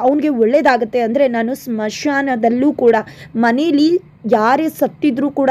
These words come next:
ಸಾವಿನ ಮನೆ ಆಗಿದ್ರೂ ಕೂಡ ನಾನು ಇದೇ ರೀತಿ ಬೇಕಾದ್ರೆ ಅಲಂಕಾರ ಮಾಡ್ಕೋತೀನಿ, ನನ್ನ ಮಗನ್ಗೋಸ್ಕರ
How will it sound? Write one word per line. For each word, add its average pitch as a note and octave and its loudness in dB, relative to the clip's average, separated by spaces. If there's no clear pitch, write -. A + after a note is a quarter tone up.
ಸಾವಿನ C4 -2
ಮನೆ A#3+ -2
ಆಗಿದ್ರೂ B3+ 0
ಕೂಡ B3 0
ನಾನು B3+ -2
ಇದೇ C4+ -2
ರೀತಿ C4+ -2
ಬೇಕಾದ್ರೆ A3+ 2
ಅಲಂಕಾರ A#3+ 2
ಮಾಡ್ಕೋತೀನಿ, G#3+ -2
ನನ್ನ C#4 2
ಮಗನ್ಗೋಸ್ಕರ B3+ 0